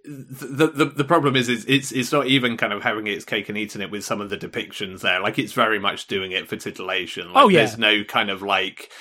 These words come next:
Speaker 1: th-, there's no kind of other side to that of, like, "Yeah, but this is maybe
Speaker 2: Oh, yeah,
Speaker 1: not
Speaker 2: there's no, there's no
Speaker 1: okay."
Speaker 2: vacillation. It is all go, go, go.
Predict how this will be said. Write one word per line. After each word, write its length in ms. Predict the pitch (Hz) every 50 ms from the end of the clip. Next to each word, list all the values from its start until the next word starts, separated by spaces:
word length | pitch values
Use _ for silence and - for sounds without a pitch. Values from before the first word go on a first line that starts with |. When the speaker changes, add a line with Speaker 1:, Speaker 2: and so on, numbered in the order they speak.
| - - -
Speaker 1:
th-, 360 | - 143 139 127 156 143 135 135
there's 220 | 156 151 139 131
no 160 | 151 147 143
kind 220 | 139 - 156 143 139
of 100 | 123 120
other 260 | 123 127 120 120 113
side 380 | - - 131 117 113 110 110
to 120 | - 120 107
that 200 | 110 107 104 -
of, 160 | 107 101 107
like, 300 | 107 107 113 110 - -
"Yeah, 240 | 143 135 135 131 131
but 180 | 127 131 123
this 180 | 131 139 135 -
is 160 | 139 117 110
maybe 460 | 110 110 107 113 110 - 104 98 95 95
Speaker 2:
Oh, 100 | 226 247
yeah, 120 | 233 233
Speaker 1:
not 80 | 208 226
Speaker 2:
there's 160 | 233 214 -
no, 280 | 240 262 262 262 254 254
there's 200 | - 190 185 180
no 80 | 220 247
Speaker 1:
okay." 60 | 226
Speaker 2:
vacillation. 800 | 190 190 185 - 208 180 175 180 190 160 - 170 143 127 123 139
It 160 | 151 156 175
is 180 | 185 185 160 156
all 400 | 185 180 170 160 156 143 131 - _
go, 240 | - 170 156 151 143
go, 260 | 135 151 147 143 139
go. 460 | - 160 156 139 120 113 113 113